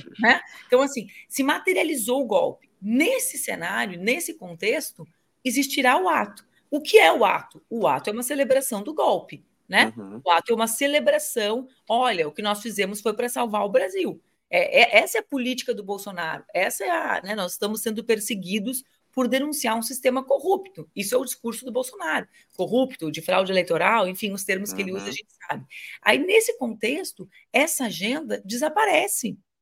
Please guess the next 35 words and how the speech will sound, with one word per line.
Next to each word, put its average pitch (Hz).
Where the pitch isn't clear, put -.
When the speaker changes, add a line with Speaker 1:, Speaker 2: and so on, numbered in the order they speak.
Speaker 2:
né? 254
Eu -
tô 202
falando 226
da 494
mídia, 262
não -
tô 294
fal-, 403
a 185
Speaker 1:
Claro. -
Speaker 2:
gente -
tá -
fazendo 381
o 370
nosso 349
papel, 214
o 196
nosso 214
papel 208
é 226
denunciar 196
o 196
que 196
acontece 190
em 180
Gaza, 180
é 190
denunciar 208
a -
hipocrisia 208
daqueles 196
que 202
se 196
escandalizam 190